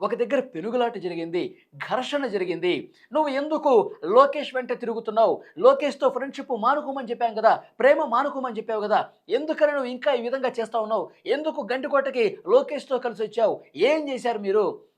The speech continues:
ఎందుకు ఇంటి, ఆ, కుటుంబ సభ్యుల్ని అంటే పేరెంట్స్ని, అమ్మా నాన్నని ఎందుకు ఈ విధంగా టార్చర్ పెడతా ఉన్నావు? లోకేష్ టార్చర్ పెట్టడం వల్లే కదా, లోకేష్తో నువ్వు తిరుగుతున్నావు అని చెప్పే కదా మొత్తం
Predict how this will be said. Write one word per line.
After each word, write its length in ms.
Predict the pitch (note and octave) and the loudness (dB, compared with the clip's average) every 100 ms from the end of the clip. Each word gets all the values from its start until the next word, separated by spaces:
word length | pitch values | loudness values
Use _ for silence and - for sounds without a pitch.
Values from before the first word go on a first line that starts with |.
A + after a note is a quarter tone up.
| - | -4
ఎందుకు 340 | B3 D#4+ D#4+ | -2 0 -2
ఇంటి, 600 | D4+ B3+ A#3+ C4 C#4 C4 A#3 _ _ F#3+ | -4 -6 -10 -8 -6 -6 -8 _ _ -2
ఆ, 100 | F3 | 0
కుటుంబ 300 | E3 B3 C#4 | 0 -4 -4
సభ్యుల్ని 480 | B3 G#3 A#3 E3 - G3+ | -4 -2 -4 -6 -10 -6
అంటే 420 | A3 G3+ G#3+ _ G#3 | -2 -2 -4 _ 6
పేరెంట్స్ని, 600 | C4+ C#4+ C#4 A3+ D3+ - | 8 8 4 -10 -14 -8
అమ్మా 280 | - B3 C#4 | -8 -4 -4
నాన్నని 360 | C4+ B3+ B3 G#3+ | -4 -6 -6 -6
ఎందుకు 260 | B3 C4+ B3 G3 - F3 | -8 -6 -4 -4 -8 -10
ఈ 40 | |
విధంగా 240 | A3 C#4 C#4 | -8 -6 -6
టార్చర్ 480 | C4+ B3+ C4 C4+ A3+ | -4 -4 -4 -8 -8
పెడతా 200 | A3 G#3 | -4 -4
ఉన్నావు? 380 | F#3 G3+ C3+ - _ B2 | 0 0 0 -8 _ -8
లోకేష్ 460 | C#3 A3+ C4+ B3 C4+ B3+ | -2 -2 -2 -8 -6 -2
టార్చర్ 320 | B3 A#3+ A#3 | -2 -2 -6
పెట్టడం 260 | A#3+ A#3+ B3 | -6 -4 -4
వల్లే 200 | B3 B3 | -2 0
కదా, 220 | C4 C#4 - - | 0 -2 -8 -6
లోకేష్తో 420 | D#3+ B3 B3 C4 | -4 -2 -4 -4
నువ్వు 140 | B3+ G3 | -6 -4
తిరుగుతున్నావు 440 | G3 A#3+ B3+ C4 | -6 -6 -6 -6
అని 80 | B3 A#3+ | -6 -6
చెప్పే 200 | B3+ B3 | -4 -2
కదా 240 | B3 C4+ - _ - | 0 -2 -6 _ -4
మొత్తం 420 | G3+ C#4 A3+ | -2 2 0